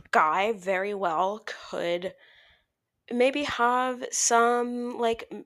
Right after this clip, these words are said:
mental health things he's going through that are kind of making him feel like, "Oh,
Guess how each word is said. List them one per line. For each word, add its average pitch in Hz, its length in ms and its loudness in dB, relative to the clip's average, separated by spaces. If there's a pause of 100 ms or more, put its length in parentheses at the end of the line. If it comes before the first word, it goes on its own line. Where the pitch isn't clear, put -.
(140)
mental 196 420 -6
health 294 400 0
things 285 220 -6
he's 269 180 -10
going 269 320 -2
through 262 200 -6
that 226 140 -2
are 190 80 -2
kind 190 180 -6
of 180 100 -6
making 190 300 -4
him 180 160 -6
feel 226 360 0
like, 202 360 0 (840)
"Oh, 208 560 6